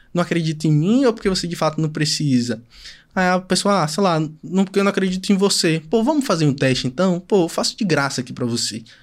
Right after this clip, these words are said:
Se não gerar resultado, é, acabou. Você não vai ter custo nenhum comigo. E aí tem um custo aqui X aqui. Mas com esse valor aqui, pelo que eu tô vendo, a gente consegue gerar esse resultado, sabe? Porque eu via a B M do cliente, ou não via, ou via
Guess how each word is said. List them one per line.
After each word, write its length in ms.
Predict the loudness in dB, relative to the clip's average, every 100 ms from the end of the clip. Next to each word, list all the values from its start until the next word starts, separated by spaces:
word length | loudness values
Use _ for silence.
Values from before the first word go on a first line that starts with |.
| -16 -2
Se 140 | 2
não 80 | 2
gerar 160 | 2
resultado, 880 | 2 2 0 -2 0 0 0 -2 -4 -8 _ _
é, 560 | -2 2 2 2 2 0
acabou. 580 | -2 0 4 4 4 0
Você 180 | -4 -2
não 60 | 0
vai 80 | 0
ter 100 | -2
custo 260 | -2 2
nenhum 300 | 4 4 2
comigo. 800 | 2 0 0 -2 0 0 0 -2 -6
E 160 | -2 0
aí 160 | 0
tem 160 | 0 -2
um 60 |
custo 280 | 0 -4 -4
aqui 140 | -4 -2
X 300 | -2 -2 -4
aqui. 280 | -2 -4 -4 -20 -20 -4
Mas 160 | -4 0
com 100 | 0
esse 140 | 2
valor 300 | 2 4 2
aqui, 140 | 0
pelo 200 | -4 -4
que 80 | -4
eu 20 | 0
tô 140 | 2
vendo, 160 | 4 4
a 20 |
gente 180 | 2 -2
consegue 260 | 0 0
gerar 220 | 2 2 2
esse 140 | 0
resultado, 680 | -2 -2 -2 0 0 0 -6 -10
sabe? 400 | -4 -2 -2 -4 -10 -20 -10
Porque 220 | -8 0
eu 180 | 2 2
via 300 | 2 0 2
a 40 |
B 120 | 2 2
M 220 | 2 0
do 80 | -2
cliente, 420 | -2 0 -2 -2
ou 80 | 0
não 220 | 0 0
via, 440 | -2 0 2 2 2
ou 240 | 4 4
via 360 | 2 0 0